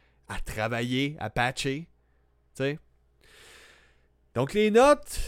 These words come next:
par GameSpot, le jeu a eu quatre sur dix.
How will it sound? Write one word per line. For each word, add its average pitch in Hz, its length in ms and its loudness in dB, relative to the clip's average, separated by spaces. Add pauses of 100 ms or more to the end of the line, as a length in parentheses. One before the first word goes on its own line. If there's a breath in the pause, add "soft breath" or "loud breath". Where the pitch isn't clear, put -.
(280 loud breath)
par 143 180 -2
GameSpot, 208 760 2
le 147 180 2
jeu 156 320 -2
a 156 120 0
eu 180 180 0 (100)
quatre 247 240 4
sur 170 280 -2
dix. 143 640 -6